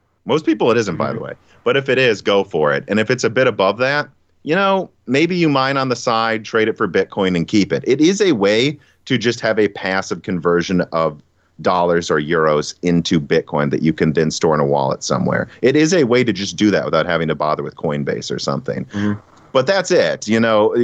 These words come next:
Speaker 1: building multiple rigs takes effort, you know, and maybe it goes down once a week. But what happens if you have eight rigs? That means one's going down a day. It turns into a full-time job. I know you say five thousand watts of heat isn't that bad. <laughs> Oh,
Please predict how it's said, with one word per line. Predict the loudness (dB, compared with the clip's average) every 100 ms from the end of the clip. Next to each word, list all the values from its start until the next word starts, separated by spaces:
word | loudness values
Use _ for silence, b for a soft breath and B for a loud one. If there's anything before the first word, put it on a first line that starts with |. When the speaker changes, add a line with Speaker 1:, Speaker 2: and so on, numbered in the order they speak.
| 0 -6 -2
Speaker 1:
building | 2 2 2 2
multiple | 4 2 2 0 2
rigs | 2 2 2 -2
takes | -2 -2 -2 -2
effort, | -2 0 -2 0
you | 0
know, | 2 0 -2 B B B _
and | -2 0 0 0 0
maybe | 2 0
it | 2
goes | 2 4
down | 0 0
once | -2 -4 -6
a |
week. | -8 -10 -18 _ _
But | 0
what | 2 2
happens | 0 -2 -4
if | -6 0
you | 0
have | 0 0
eight | 0 0
rigs? | -6 -6 -16 -18 _ _ _
That | -2
means | 0 -2
one's | -2 -2 0
going | 0 2
down | 0 -4
a |
day. | -2 0 0 -4 -2
It | -2
turns | 0 -2
into | 0 2
a | 2
full-time | 2 2 2 0 -2 -2
job. | 0 0 0 -2 -6 b b -4
I | 0
know | 2
you | 2 0
say | -2 0 2 2
five | 0 -2 0
thousand | 0 0 0 0
watts | 0 -2 -2
of |
heat | 0 2
isn't | 2 0
that | 0 0
bad. | 0 0 0 -4
<laughs> | -6 -4
Oh, | -4